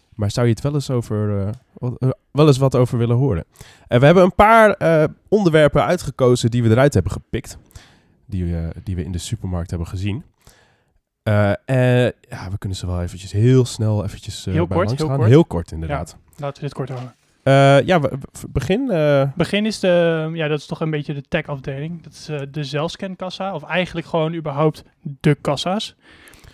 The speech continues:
Speaker 2: is een, eh, grote vooruitgang in de afgelopen jaren, dus daar wil ik het graag even over hebben.
Speaker 1: Ja, leuk, inderdaad. Ja. Eh, dan, eh, gaan we het daarna hebben over, over eieren.
Speaker 2: Ja,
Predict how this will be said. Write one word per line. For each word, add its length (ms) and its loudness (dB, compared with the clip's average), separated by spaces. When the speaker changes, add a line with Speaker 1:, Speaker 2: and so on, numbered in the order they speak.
Speaker 2:
is 140 -18
een, 140 -4
eh, 160 -4
grote 280 -2
vooruitgang 640 -4
in 100 -8
de 60 -10
afgelopen 380 -6
jaren, 260 -4
dus 140 -12
daar 120 -10
wil 100 -8
ik 60 -10
het 100 -20
graag 220 -14
even 160 -14
over 120 -16
hebben. 240 -14
Speaker 1:
Ja, 320 4
leuk, 300 0
inderdaad. 460 0
Ja. 200 0
Eh, 360 4
dan, 400 2
eh, 120 4
gaan 160 0
we 60 4
het 80 2
daarna 340 4
hebben 280 4
over, 500 2
over 240 0
eieren. 440 -4
Speaker 2:
Ja, 280 0